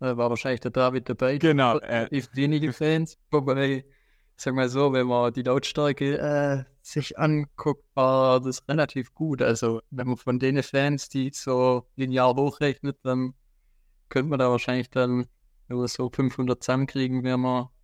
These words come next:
Speaker 1: äh, konkurrenzfähig mit Kickers Offenbach. Äh, nee, also, sag so, die, wir sind jetzt, glaub ich, nicht bekannt dafür, dass wir die Massen an Fans haben. Ähm,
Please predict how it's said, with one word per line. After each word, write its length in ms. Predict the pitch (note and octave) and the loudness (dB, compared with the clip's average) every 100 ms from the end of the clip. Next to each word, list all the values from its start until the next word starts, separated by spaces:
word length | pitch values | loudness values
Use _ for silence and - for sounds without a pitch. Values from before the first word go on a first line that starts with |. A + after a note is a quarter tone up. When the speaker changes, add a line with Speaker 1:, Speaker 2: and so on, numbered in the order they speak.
| _ - | _ -4
Speaker 1:
äh, 180 | C3 | -2
konkurrenzfähig 800 | B2+ C3 B2+ B2+ C3+ - C3+ B2+ | 0 -2 -2 0 0 0 0 0
mit 120 | B2+ - | -2 -10
Kickers 320 | - B2+ - | -6 -4 -2
Offenbach. 440 | C3+ B2+ A#2+ C3+ - _ _ _ _ _ _ - - _ _ _ _ _ _ | -2 0 0 0 -2 _ _ _ _ _ _ -20 -20 _ _ _ _ _ _
Äh, 420 | C#3+ B2+ B2 A#2+ G2+ _ | 4 6 6 2 -4 _
nee, 280 | A2+ A#2 A#2+ | -2 2 4
also, 420 | A2 G#2+ G#2+ A2 - _ _ _ - _ _ _ _ | 4 2 0 -2 -4 _ _ _ -20 _ _ _ _
sag 240 | - A#2 | 0 0
so, 240 | - A#2+ A#2+ | 2 2 2
die, 720 | A#2+ A2+ A2+ A2 G#2+ A2 A#2 - - | 2 2 2 0 0 -4 -6 -20 -12
wir 100 | A#2+ | -4
sind 160 | C3 | 0
jetzt, 120 | A2+ | 0
glaub 160 | - A2 | 4 4
ich, 80 | A2 | 4
nicht 180 | A#2+ - | 0 0
bekannt 380 | A#2 A#2 A#2+ | 0 2 2
dafür, 220 | A#2 - A#2 | 0 -2 2
dass 240 | A2 - | 2 2
wir 180 | A2+ A2+ | 0 0
die 240 | - A2 | 0 0
Massen 340 | A2 A#2 - A#2 | 4 4 4 0
an 180 | A2+ | 0
Fans 380 | G#2 A2+ B2 B2 | 0 0 0 0
haben. 420 | B2 A#2+ A#2+ B2 B2+ | 0 2 2 0 -2
Ähm, 600 | C3 A#2 A2 G#2+ G#2+ | 0 2 2 0 -4